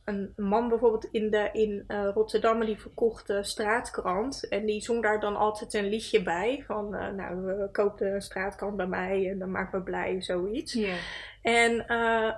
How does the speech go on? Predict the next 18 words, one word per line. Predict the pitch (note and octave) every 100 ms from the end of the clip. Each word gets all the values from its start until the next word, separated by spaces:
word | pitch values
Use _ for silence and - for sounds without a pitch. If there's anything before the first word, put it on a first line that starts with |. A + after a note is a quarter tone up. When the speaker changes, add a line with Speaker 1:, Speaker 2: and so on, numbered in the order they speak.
| -
Speaker 1:
ja, | B3 A3 G3
dat | A#3+ A#3 -
fascineerde | A#3+ - - B3+ C#4
me | G#3
altijd | F#3+ F#3+ - -
wel. | F#3 F#3
Want | G3
je | A3+
kan | - A3+ A3
ergens | A3+ A3 -
op | A3+
een | G#3+
hoek | A#3+ -
gaan | A3+
staan | A3 A3 G#3+
met | G#3+
een | A3
straatkrant. | - A#3+ A3 A3+ - G3 F#3+ C4 - -